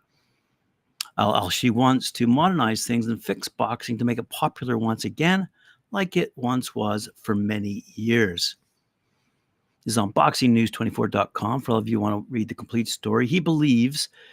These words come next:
these were the root causes for the decline of boxing. Are you ready, boxing fans?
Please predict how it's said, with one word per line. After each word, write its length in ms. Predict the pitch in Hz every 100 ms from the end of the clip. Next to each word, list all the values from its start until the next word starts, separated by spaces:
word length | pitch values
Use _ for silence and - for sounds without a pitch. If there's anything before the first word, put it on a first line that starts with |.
| - _
these 340 | 127 147 135 -
were 160 | 127
the 80 | 110
root 380 | 101 120 202 226
causes 600 | - - 92 175 113 95
for 140 | -
the 100 | 104
decline 460 | 104 104 - 123 135
of 120 | 127
boxing. 540 | 127 117 - - 92 -
Are 220 | 120 135
you 260 | 151 160 156
ready, 460 | 143 165 196 98
boxing 520 | 87 85 - - 98 85
fans? 540 | 90 80 80 -